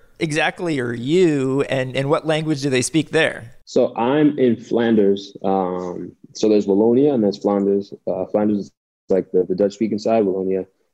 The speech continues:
Speaker 2: um, is the, the French-speaking. Um, I live, I live in the state of Limburg, uh, which is, yeah, one of the states in the country. Um, so, yeah, I'm in the Dutch, Dutch-speaking half, um, not far from the German border, and, like,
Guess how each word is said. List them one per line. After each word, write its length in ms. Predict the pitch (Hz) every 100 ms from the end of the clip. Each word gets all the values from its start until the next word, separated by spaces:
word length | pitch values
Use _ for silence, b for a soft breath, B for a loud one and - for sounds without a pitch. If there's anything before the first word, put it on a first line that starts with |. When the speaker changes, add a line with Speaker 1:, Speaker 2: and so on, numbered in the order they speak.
| _
Speaker 2:
um, 280 | 87 87 90
is 100 | 85 -
the, 180 | 95 -
the 120 | 101
French-speaking. 680 | 110 107 - - 127 135 139 - _ _ _
Um, 680 | - 90 87 87 90 90 92 _
I 120 | - 90
live, 200 | 92 87
I 100 | 87 80 -
live 180 | 98
in 100 | 92
the 60 | 90
state 280 | - 95 95
of 120 | 87
Limburg, 520 | 92 95 95 101 98 - _ _
uh, 180 | 87 87
which 240 | 90 -
is, 320 | 87 87 - -
yeah, 160 | -
one 220 | 90 87
of 80 | 90
the 80 | -
states 500 | - - 87 87 -
in 80 | 87
the 80 | 87
country. 500 | 90 90 95 95 92 _ _ _
Um, 260 | 80 85 85
so, 400 | 90 82 82 -
yeah, 180 | 90 87
I'm 260 | 85 85 - _ _ _ -
in 80 | 95
the 60 |
Dutch, 420 | 90 92 - - -
Dutch-speaking 460 | 95 - 92 92
half, 220 | 92 90 - _ -
um, 200 | 82 87
not 240 | 95 85 -
far 200 | 90 87
from 220 | 85 87
the 60 |
German 360 | 85 90 90 87
border, 280 | 87 90 87
and, 340 | 90 92 90
like, 160 | 92